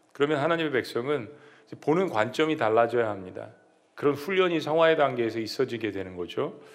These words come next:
어떤 사건이나 사물이나 시간이나 공간이나 문화나 역사를 보는 관점이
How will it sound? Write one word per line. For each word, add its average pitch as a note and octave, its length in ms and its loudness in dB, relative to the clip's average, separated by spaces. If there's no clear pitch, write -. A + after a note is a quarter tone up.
어떤 A#2+ 520 -2
사건이나 A#2 960 -4
사물이나 A#2+ 840 -4
시간이나 C3+ 800 -2
공간이나 B2 640 0
문화나 A#2 480 0
역사를 E3 480 0
보는 C3 240 -2
관점이 A2+ 720 -6